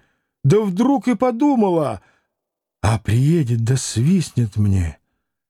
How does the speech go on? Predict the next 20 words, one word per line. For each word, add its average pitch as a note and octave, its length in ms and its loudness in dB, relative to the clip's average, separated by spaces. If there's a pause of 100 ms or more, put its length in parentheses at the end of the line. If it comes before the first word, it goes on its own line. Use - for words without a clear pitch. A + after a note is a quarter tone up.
(180)
Позовет G3+ 600 0
меня, F#3+ 460 2
так F3+ 300 -4
я, G3+ 160 0
как - 240 -4
собачонка, F#3+ 1040 -2
к - 80 -8
нему G3 420 2 (100)
поползу, G3+ 1120 0 (180)
битая. D#3+ 920 0 (320)
Виновата A#3+ 840 2
я. G#2+ 380 -4 (260)
Думаю D#3 640 2
я C3+ 160 0
это B2 560 -2 (320)
и D3+ 100 4
сама D#3 380 2
себе C#3+ 320 0
не C3+ 100 2
верю. A2+ 480 -2